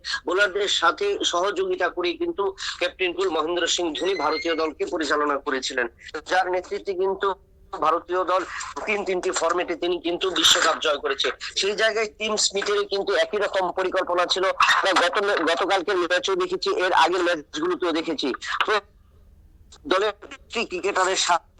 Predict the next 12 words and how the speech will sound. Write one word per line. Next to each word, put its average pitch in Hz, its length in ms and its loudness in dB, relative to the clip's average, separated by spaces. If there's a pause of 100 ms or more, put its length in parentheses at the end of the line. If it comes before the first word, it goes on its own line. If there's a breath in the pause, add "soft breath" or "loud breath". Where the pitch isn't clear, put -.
(260)
কিভাবে 202 300 0 (380 loud breath)
নিজেকে 175 300 -2
বোঝাপড়া 175 500 2
করে, 175 240 -2 (140)
তৈরি 170 200 0
করা 175 180 4
যায় 180 200 4 (100)
এবং 175 180 0
প্রতিটি 190 360 -2
বলে 175 220 2
কিভাবে 185 460 0 (320)
চাপ 214 160 6